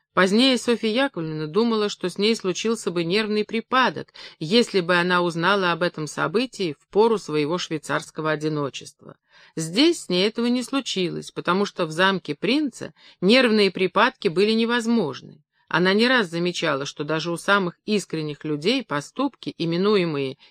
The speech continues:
импульсивными, не происходят там, где им происходить не годится. Тем не менее, Софья Яковлевна была потрясена.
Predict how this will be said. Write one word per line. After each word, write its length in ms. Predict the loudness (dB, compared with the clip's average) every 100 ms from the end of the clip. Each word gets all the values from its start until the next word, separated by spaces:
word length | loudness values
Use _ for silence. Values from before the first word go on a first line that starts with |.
| 0
импульсивными, 1080 | 2 2 0 -4 0 0 2 0 -4 -8 -12 _ _
не 160 | 4 4
происходят 760 | 6 2 0 2 2 2 -2 -2
там, 280 | -2 -2 -2
где 200 | -2 0
им 200 | -2 -6 _ _
происходить 680 | -4 -2 -2 -4 -4 -4 -4
не 140 | -4
годится. 640 | -2 -4 -6 -14 -18 -20 _ _ _ _ _
Тем 180 | 4 6
не 80 | 6
менее, 300 | 6 4 2
Софья 260 | 0 0 0
Яковлевна 500 | 0 0 -4 -4 -2
была 240 | -2 -2
потрясена. 760 | -4 -8 -10 -8 -8 -8 -10